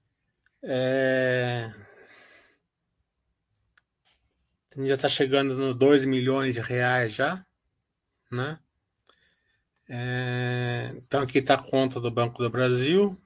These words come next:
agência nove nove três quatro barra um, conta corrente sete dois sete traço sete, e a chave PIX aqui, o C N P J, dezoito quatro meia três, cento quarenta e oito, zero zero zero um, vinte e oito.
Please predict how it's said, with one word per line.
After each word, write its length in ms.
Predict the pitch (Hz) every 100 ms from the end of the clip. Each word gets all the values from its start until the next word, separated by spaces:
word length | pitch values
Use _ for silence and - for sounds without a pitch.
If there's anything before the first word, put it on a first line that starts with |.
| _
agência 920 | - 117 120 131 127 - 131 117 113 - _ _ _ _ _ _ _ _ 123
nove 240 | 123 127
nove 300 | 123 123 117
três 280 | 120 120 -
quatro 540 | - 127 123 123 123
barra 360 | 113 123 123 135
um, 360 | 165 190 185 -
conta 300 | - 127 123
corrente 420 | - 123 131 123
sete 300 | - 131 127
dois 200 | 127 123
sete 380 | - 135 131 -
traço 420 | - 131 123 - 135
sete, 480 | - 151 156 - 147
e 20 |
a 60 |
chave 340 | 139 143 127 127
PIX 480 | 123 127 123 117 117
aqui, 220 | - 123
o 40 |
C 200 | 120 127
N 100 | 123
P 220 | 123 120
J, 600 | 107 117 120 127 - 120 - _ _ _ _ _ _ _ _ _ _ _
dezoito 580 | 127 117 123 131 123 -
quatro 400 | 123 120 - 117
meia 180 | 113 110
três, 680 | - 120 135 135 131 120
cento 220 | - 117
quarenta 300 | - 120 117
e 40 | 120
oito, 340 | 127 127 127
zero 260 | 113 120 113
zero 280 | 117 123 117
zero 280 | 120 120 123
um, 120 | 131
vinte 260 | 127 131 -
e 60 |
oito. 320 | 110 104 -